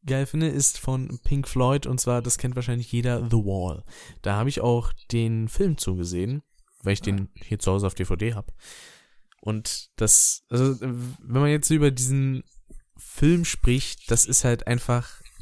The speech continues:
Speaker 1: tierisch abgefuckte Scheiße. Also diese Mischung aus Realszenen und gezeichnet,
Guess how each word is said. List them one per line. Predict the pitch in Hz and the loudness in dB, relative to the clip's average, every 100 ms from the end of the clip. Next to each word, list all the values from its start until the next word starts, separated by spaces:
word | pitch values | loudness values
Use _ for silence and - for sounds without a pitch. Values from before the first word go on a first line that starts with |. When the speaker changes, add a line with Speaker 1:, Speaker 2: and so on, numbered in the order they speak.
| - - | -12 -2
Speaker 1:
tierisch | 143 127 131 127 - | 0 4 2 0 -4
abgefuckte | - - - 120 - 113 - 113 | -6 -6 -4 -2 0 -2 0 -2
Scheiße. | - 98 101 - 85 - - - - - - - - - - - - - | 0 0 0 -2 -4 -8 -16 -14 -14 -14 -14 -16 -18 -20 -18 -16 -16 -8
Also | - 117 | -2 -2
diese | 117 123 120 123 | 0 0 4 4
Mischung | 123 165 190 131 135 151 | 6 4 4 4 4 2
aus | - 113 120 - - - | 2 4 4 4 0 -2
Realszenen | 110 110 110 135 151 - 156 156 160 156 | 0 4 4 4 6 6 6 4 4 0
und | - 123 127 123 - - - - - - | 2 4 4 2 -2 -4 -8 -18 -12 -2
gezeichnet, | 117 - 113 143 - 117 117 135 - | 4 4 4 2 2 0 0 0 -4